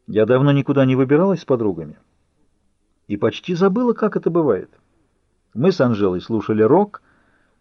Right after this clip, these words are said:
а Джессика сплетничала о парнях из нашей компании. Ужин с Майком прошёл отлично. Подруга надеялась, что к субботе дело дойдёт до первого поцелуя.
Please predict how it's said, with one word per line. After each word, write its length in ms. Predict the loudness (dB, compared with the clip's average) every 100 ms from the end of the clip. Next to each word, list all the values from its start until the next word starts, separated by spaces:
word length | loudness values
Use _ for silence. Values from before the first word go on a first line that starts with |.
| _ _
а 160 | -4 -4
Джессика 640 | -2 2 2 0 -4 -4
сплетничала 760 | -4 0 0 0 -2 0 0 0
о 60 |
парнях 400 | 0 0 -2 -2
из 100 | -2
нашей 220 | -2 -4
компании. 560 | -6 -8 -8 -12 -14 -20 _ _ _ _ _ _ _
Ужин 380 | -2 0 0 -2
с 100 | -4
Майком 400 | -2 -2 -2 -6
прошёл 320 | -6 -4 -2
отлично. 600 | -2 -2 -6 -8 -14 -16 _ _ _ _ _ _ _ -20 -20 -4
Подруга 340 | 0 4 4
надеялась, 460 | 2 2 4 4 2
что 160 | 0 -4
к 80 |
субботе 420 | -2 0 0 0 0
дело 240 | 0 2
дойдёт 320 | 2 0 0
до 100 | -2
первого 300 | -2 -2 -2
поцелуя. 540 | -4 -6 -6 -4 -6